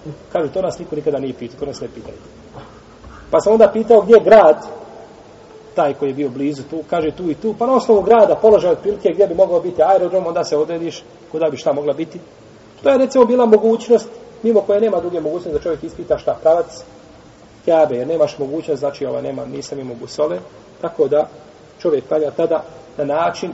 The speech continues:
kako može, ali mora, braćo, ići Kada bi, kada bi klanjao i ne bi ičtihadio, namaz mu je batil. Pa čak bojim se kad bi pogodio Kjabu, da ne bilo ispravno. Jer on tad okretao, on se tad okretao na pamet, ispotrefio.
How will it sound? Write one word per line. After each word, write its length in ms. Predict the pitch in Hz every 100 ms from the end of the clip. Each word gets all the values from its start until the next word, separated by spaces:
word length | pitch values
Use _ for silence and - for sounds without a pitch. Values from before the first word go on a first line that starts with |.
| - -
kako 220 | 170 151
može, 260 | 175 165
ali 140 | 147 147
mora, 340 | 170 190 175
braćo, 260 | 160 170 156
ići 280 | 151 - 143 139 131 127 - - - - -
Kada 200 | 214 214
bi, 200 | 208 - - -
kada 160 | 202
bi 100 | 220
klanjao 420 | 208 233 208 156 151
i 40 |
ne 100 | 214
bi 80 | 214
ičtihadio, 520 | - - 156 180 196
namaz 260 | 160 165 147
mu 60 |
je 60 | 143
batil. 320 | 123 - - - - - - - - _ _ _ _ _ - -
Pa 80 | 151
čak 220 | 220 190
bojim 220 | 185 220
se 120 | 214 196
kad 160 | 185
bi 80 | 175
pogodio 480 | 180 170 190 214 190
Kjabu, 400 | 160 160 175 170 - - - - - - _ - - -
da 60 |
ne 100 | 143
bilo 180 | 131 120
ispravno. 340 | 117 - 127 - - _ _ _ _ _ _ _ 139
Jer 120 | 139
on 120 | 180
tad 180 | 185 156
okretao, 320 | 170 - 165
on 60 | 151
se 120 | 156
tad 140 | 165
okretao 280 | 165 - 165
na 80 | 156
pamet, 300 | - 117 - - - - -
ispotrefio. 560 | 127 - 165 139 -